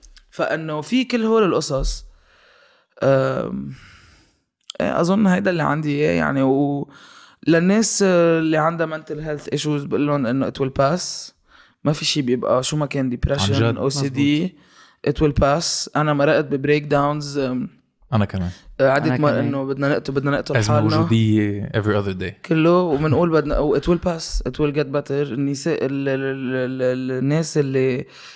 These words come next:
Speaker 1: آه، عندهم هوية جندرية أو جنسية مختلفة عن المجتمع بيتقبله،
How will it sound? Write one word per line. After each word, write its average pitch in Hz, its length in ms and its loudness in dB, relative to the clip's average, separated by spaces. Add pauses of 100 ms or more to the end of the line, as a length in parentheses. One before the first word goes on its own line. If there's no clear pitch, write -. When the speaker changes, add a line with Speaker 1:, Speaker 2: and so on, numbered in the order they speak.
(300)
Speaker 1:
آه، 117 440 2
عندهم 143 720 0
هوية 139 800 0 (220)
جندرية 143 680 0
أو 131 160 2
جنسية 143 500 -2
مختلفة 147 560 -2
عن 135 220 -2
المجتمع 135 560 -2
بيتقبله، 139 760 -2